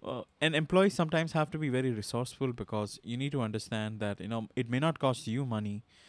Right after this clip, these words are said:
uh, but it's costing the business owner money to have those resources. So be resourceful. That means, uh, if you don't have to use paper unnecessarily, don't use it. If you don't have to keep the lights on,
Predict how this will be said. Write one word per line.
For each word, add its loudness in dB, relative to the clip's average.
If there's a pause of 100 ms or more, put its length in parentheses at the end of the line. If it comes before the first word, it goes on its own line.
(300)
uh, -12
but -2
it's -4
costing -2
the -2
business -6
owner -2
money -6
to -4
have -4
those -8
resources. -14
So -6 (880)
be 6
resourceful. 0
That -2
means, -6 (520)
uh, -4
if -6
you 0
don't 2
have 0
to 0
use 0
paper 0
unnecessarily, -4
don't -4
use -4
it. -4 (320)
If -20
you -4
don't -2
have -2
to -4
keep -6
the -4
lights -4
on, -4